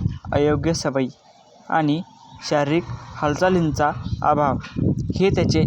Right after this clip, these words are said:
एकमेव कारण आहे. लोक पौष्टिकतेने युक्त अन्न खाण्यापेक्षा बाहेरून तळलेले आणि मसालेदार पदार्थ खाणे पसंत करतात. याशिवाय डेस्क जॉबमुळे लोकांच्या जीवनामध्ये शारीरिक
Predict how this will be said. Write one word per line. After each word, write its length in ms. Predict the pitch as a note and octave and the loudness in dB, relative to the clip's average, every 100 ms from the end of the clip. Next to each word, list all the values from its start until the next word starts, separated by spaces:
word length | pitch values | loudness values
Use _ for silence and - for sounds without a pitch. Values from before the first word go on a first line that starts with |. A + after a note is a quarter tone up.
| - D#3 | 2 2
एकमेव 400 | D#3 D3+ D3+ - - - | 0 2 2 2 2 0
कारण 320 | C#3+ C3 C#3 - B2+ | 0 2 2 2 0
आहे. 220 | C3+ B2 - - - - - - - - - - - - | -2 -4 -6 -10 -10 -10 -8 -8 -6 -6 -8 -8 -8 -4
लोक 320 | D#3 F#3 - - - - - | 0 2 2 -2 -4 -4 0
पौष्टिकतेने 600 | D#3+ E3 - G#3+ - G3+ G3 | 0 0 2 0 2 0 0
युक्त 340 | D#3+ F3+ - | 0 0 0
अन्न 300 | - F#3+ F#3 D3+ - - - | 0 2 0 0 0 0 0
खाण्यापेक्षा 600 | D3+ E3 E3+ D3+ - C3 - - - | 0 0 -2 -2 -4 -4 -6 -16 -6
बाहेरून 420 | C3+ C#3 D#3 D#3+ E3+ - - - - | -4 -2 0 -2 -4 -12 -20 -20 -2
तळलेले 460 | D#3 D3+ E3 F3+ E3 - | 2 4 4 4 0 -4
आणि 280 | - D3 F#3+ A3 - | -2 0 0 -2 -4
मसालेदार 600 | C#3+ - D#3 E3 F3+ E3+ G3+ | -4 -2 0 0 2 0 0
पदार्थ 360 | D#3+ D3+ C#3 - E3 | -2 -2 -2 -2 -4
खाणे 260 | - C#3 C#3+ - | -2 -2 -2 -4
पसंत 340 | C#3+ C3+ C3+ D#3 | -4 -4 -4 -4
करतात. 280 | F#3 F3 A#2+ - - - - _ - | -4 -2 -6 -6 -20 -20 -20 _ 0
याशिवाय 460 | F#3 F#3+ F3 D3+ - _ _ - | 0 2 0 0 -4 _ _ -4
डेस्क 440 | D3+ D#3+ - - C#3 | -2 -2 -10 -6 0
जॉबमुळे 400 | E3+ F#3 F3+ C#3+ - - - | 2 4 2 2 -2 -20 -8
लोकांच्या 560 | C#3+ C#3+ D#3+ D#3 D3 D#3+ | -2 0 2 0 2 0
जीवनामध्ये 640 | C#3+ C#3 C#3+ D#3 D3+ D#3 - - - - - - - | 2 0 2 2 0 0 -4 -8 -20 -20 -18 -16 -8
शारीरिक 540 | - D3+ D#3+ D#3+ | -2 0 2 0